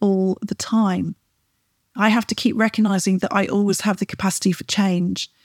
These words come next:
And, you know, I will never stop learning and growing and changing. And that's what we need to do. That is what we need to do to get the best out of life. Be prepared to change. Be prepared to keep learning new things about ourselves.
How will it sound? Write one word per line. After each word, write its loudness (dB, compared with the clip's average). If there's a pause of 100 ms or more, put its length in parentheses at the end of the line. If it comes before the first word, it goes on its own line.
(600)
And, 6
you 4
know, 2
I 0
will 2
never 4
stop -2
learning 4
and 2
growing 2
and 0
changing. 0 (360)
And 4 (280)
that's 0
what 0
we 4
need 2
to -4
do. 0
That 0
is 0
what 2
we 4
need 4
to -8
do 2
to -2
get -2
the 0
best 0
out 0
of -2
life. 0
Be 2
prepared -2
to -6
change. 0 (340)
Be 4
prepared 2
to -8
keep -4
learning 2
new 4
things 0
about -4
ourselves. -2